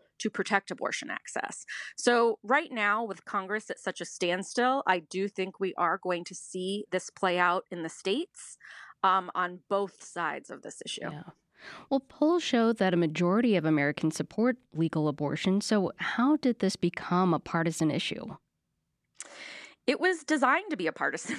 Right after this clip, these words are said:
Speaker 1: <laughs> issue, uh, back in the seventies and
Speaker 2: Mm-hmm.
Speaker 1: eighties when anti-abortion advocates started using this. Um, abortion essentially rejiggered our political party. So it, uh, you know, it's what drove, um, Catholic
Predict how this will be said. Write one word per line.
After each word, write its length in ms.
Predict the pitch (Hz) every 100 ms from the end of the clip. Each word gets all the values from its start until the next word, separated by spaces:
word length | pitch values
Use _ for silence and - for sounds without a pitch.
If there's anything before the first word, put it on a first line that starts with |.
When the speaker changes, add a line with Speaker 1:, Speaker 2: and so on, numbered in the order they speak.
| 226
Speaker 1:
<laughs> 80 | 302
issue, 480 | - 220 202 196 226
uh, 200 | 220 196
back 320 | 196 233 -
in 80 | 226
the 80 | 233
seventies 500 | 226 220 220 220 214
and 100 | 196
Speaker 2:
Mm-hmm. 60 |
Speaker 1:
eighties 440 | - - 151 151 -
when 320 | 180 180 180 -
anti-abortion 800 | 196 185 190 180 190 190 - 180 -
advocates 600 | 170 185 - 180 - -
started 340 | 180 170 160
using 340 | 190 285 160 82
this. 320 | - - - - - - - -
Um, 280 | 214 202 - _
abortion 480 | 233 214 359 339 226
essentially 720 | 185 208 269 - 185 185 180 -
rejiggered 1120 | 175 180 208 214 220 220 - 190 208 202 175 180
our 100 | 170
political 400 | 165 190 190 165
party. 360 | - 262 262 -
So 400 | - - 185 175 - - - - -
it, 160 | 196 -
uh, 360 | 202 190 180 170
you 100 | 208
know, 240 | 190 175 -
it's 220 | 196 - 190
what 280 | 196 -
drove, 560 | - 185 185 190 208 220 -
um, 240 | - 170 -
Catholic 480 | 180 165 - 220